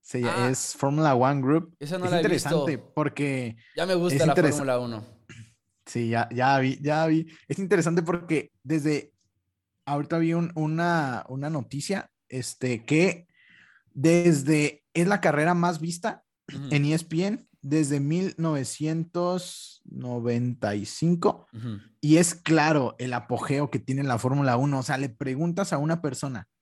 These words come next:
Speaker 1: que si le gusta la Fórmula uno o ha visto la Fórmula uno ahorita, comparado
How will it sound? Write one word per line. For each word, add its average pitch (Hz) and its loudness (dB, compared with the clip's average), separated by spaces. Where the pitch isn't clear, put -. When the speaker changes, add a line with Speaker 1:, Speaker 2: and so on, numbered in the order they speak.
Speaker 1:
que 143 4
si 135 2
le 135 2
gusta 165 4
la 160 6
Fórmula 147 0
uno 120 -6
o 139 0
ha 170 0
visto 175 -2
la 156 0
Fórmula 131 -6
uno 110 -6
ahorita, 135 0
comparado 135 0